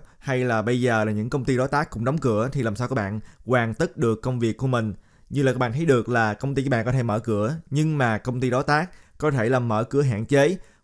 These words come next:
hoặc là không có mở cửa. Thành ra các bạn cũng không thể nào mà hoạt động được. Đó là những khó khăn mà các công ty lớn phải đối đầu ở thời điểm hiện tại. Và trong tuần qua,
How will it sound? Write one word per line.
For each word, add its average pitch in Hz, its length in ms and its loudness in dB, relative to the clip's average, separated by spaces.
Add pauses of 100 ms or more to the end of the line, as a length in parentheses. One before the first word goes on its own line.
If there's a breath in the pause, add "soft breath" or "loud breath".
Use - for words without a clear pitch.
hoặc 123 260 0
là 120 100 0
không 135 180 -4
có 139 60 0
mở 127 140 0
cửa. 117 360 -2 (300 soft breath)
Thành 135 180 -2
ra 131 140 2
các 151 120 -2
bạn 113 120 0
cũng 127 100 -6
không 135 220 -4
thể 135 120 0
nào 127 180 0
mà 113 80 -2
hoạt 104 160 -4
động 113 180 -4
được. 110 300 -2 (100)
Đó 135 180 2
là 180 80 2
những 143 80 0
khó 160 140 0
khăn 143 280 0
mà 117 60 -4
các 131 120 -6
công 135 160 -4
ty 131 180 0
lớn 131 260 2
phải 143 100 0
đối - 120 2
đầu 110 240 2
ở 110 60 0
thời 127 100 0
điểm 110 160 -2
hiện 120 140 -2
tại. 110 340 0 (140)
Và 127 160 0
trong 156 260 2
tuần 139 200 2
qua, 139 280 6